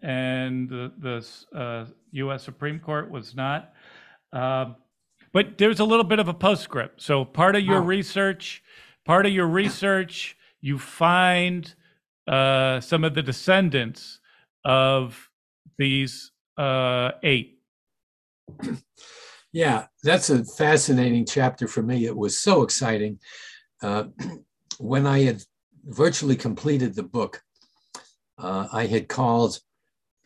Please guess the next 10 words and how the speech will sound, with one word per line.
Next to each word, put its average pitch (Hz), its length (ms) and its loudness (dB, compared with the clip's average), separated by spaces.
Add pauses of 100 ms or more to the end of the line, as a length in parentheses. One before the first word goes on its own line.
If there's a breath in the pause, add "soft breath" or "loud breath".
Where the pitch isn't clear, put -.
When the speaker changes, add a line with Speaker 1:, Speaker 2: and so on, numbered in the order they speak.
(100)
Speaker 2:
uh, 95 360 -6
the 104 220 -4
historian, 107 840 -2
the 143 360 6
historian 107 800 -2
in 95 160 -6
Buxton, 101 480 -4
Canada, 95 500 -6 (640 loud breath)
who 120 200 -4
has 120 440 -2